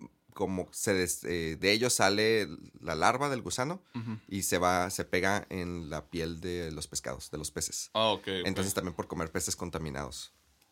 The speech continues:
Speaker 1: Y de igual manera, son, este, enfermedades que te van a afectar principalmente en lugares muy marginados, lugares con mucha pobreza. En número seis están,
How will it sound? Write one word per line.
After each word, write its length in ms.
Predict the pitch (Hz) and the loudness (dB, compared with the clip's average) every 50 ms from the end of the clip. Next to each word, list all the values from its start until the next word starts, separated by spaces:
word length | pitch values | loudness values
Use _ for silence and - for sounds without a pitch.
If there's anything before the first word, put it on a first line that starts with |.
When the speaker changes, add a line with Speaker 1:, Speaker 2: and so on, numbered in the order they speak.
| _ _ _ _ _ _ _ _ - - - _ - | _ _ _ _ _ _ _ _ -16 -16 -8 _ 0
Speaker 1:
Y 120 | 110 104 | 2 4
de 80 | 98 98 | 4 4
igual 140 | 95 101 104 | 4 4 4
manera, 380 | 110 120 135 139 135 135 131 - | 4 4 4 4 4 2 0 -4
son, 360 | - - 117 104 101 98 101 | -4 0 0 2 2 2 0
este, 520 | 107 107 - - - - 101 92 90 87 | -2 -4 -4 -6 -6 -2 0 0 2 0
enfermedades 480 | 87 85 - 92 87 92 87 85 90 - | 0 -2 -4 -4 -4 -2 -2 -2 -2 -4
que 100 | - - | -4 -8
te 140 | 80 80 - | -6 -2 -2
van 120 | 73 73 80 | -2 0 -2
a 20 | |
afectar 400 | 85 - 85 - - 60 62 - | -4 -6 -6 -6 -6 -6 -6 -6
principalmente 640 | - 87 87 - - - 85 82 85 82 80 - 90 | -8 -8 -6 -6 -4 -4 -4 -4 -4 -6 -6 -6 -6
en 80 | 90 | -6
lugares 320 | 87 80 80 73 78 80 - - _ _ _ _ _ _ _ _ _ _ _ _ _ - | -4 -4 -6 -6 -6 -8 -10 -10 _ _ _ _ _ _ _ _ _ _ _ _ _ -4
muy 160 | 98 101 101 | 0 2 4
marginados, 720 | 101 104 104 104 - 95 87 87 87 90 90 92 95 92 | 4 4 4 2 0 0 2 4 4 4 4 4 2 0
lugares 360 | 87 82 85 85 85 90 90 | 0 -2 0 0 0 0 -2
con 240 | - - 85 85 80 71 | -2 -4 -4 -4 -6 -6
mucha 260 | 78 87 85 - - | -6 -6 -6 -6 -4
pobreza. 380 | - 85 82 78 73 69 - - - - _ _ _ _ _ _ _ _ _ _ - _ _ _ _ _ _ _ _ _ _ _ _ _ _ _ _ _ _ _ _ _ _ | -2 -2 -2 -2 -2 -4 -6 -10 -12 -18 _ _ _ _ _ _ _ _ _ _ -20 _ _ _ _ _ _ _ _ _ _ _ _ _ _ _ _ _ _ _ _ _ _
En 460 | - 113 110 110 107 107 107 101 95 - - - _ - | 4 6 6 6 6 4 4 2 0 -4 -8 -14 _ -2
número 380 | 113 113 139 170 180 175 170 | 4 6 6 8 8 8 8
seis 600 | 160 - 190 170 131 117 - - - - - - - _ _ _ _ _ - - | 8 10 8 8 8 8 6 6 6 6 4 2 -2 _ _ _ _ _ -6 -4
están, 440 | 107 101 - 104 107 110 113 - | -4 0 2 2 2 2 0 -4